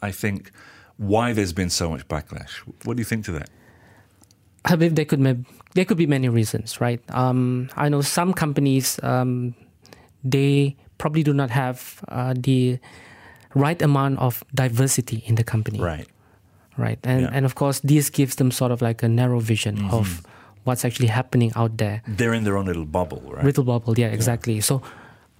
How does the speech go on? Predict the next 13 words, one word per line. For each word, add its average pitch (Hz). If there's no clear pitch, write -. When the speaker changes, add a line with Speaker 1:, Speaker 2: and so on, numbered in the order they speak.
Speaker 2:
I 175
don't 147
know. 120
I 139
don't 147
know 139
the 123
situation, 113
right? 113
As 123
I 131
said, 120
I'm 120